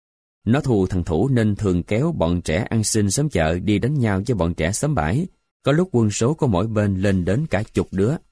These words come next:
Lớn lên thằng Thân và thằng Thế giống nhau như hai giọt nước.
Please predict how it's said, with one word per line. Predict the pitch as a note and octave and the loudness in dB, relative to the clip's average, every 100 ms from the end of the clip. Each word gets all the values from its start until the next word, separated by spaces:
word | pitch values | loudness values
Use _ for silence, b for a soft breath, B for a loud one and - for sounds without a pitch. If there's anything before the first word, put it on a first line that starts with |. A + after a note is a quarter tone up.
| _ _ _ _ _ _ _ _ _ _ - | _ _ _ _ _ _ _ _ _ _ -2
Lớn | G#2 C#3 | 0 2
lên | B2+ G#2+ G#2 | 2 0 0
thằng | G2+ E2 | -2 -2
Thân | A#2 G#2+ G2+ | 0 0 0
và | F#2 E2+ | 0 -2
thằng | - D#2+ | -2 -4
Thế | G2+ G#2+ | -2 -2
giống | C#3+ A#2+ D3+ D#3 | -2 -2 0 0
nhau | A2+ G2 | 0 0
như | G2 | 0
hai | G#2 F#2 | 0 0
giọt | D#2+ - | -2 0
nước. | A#2+ F3+ | 2 0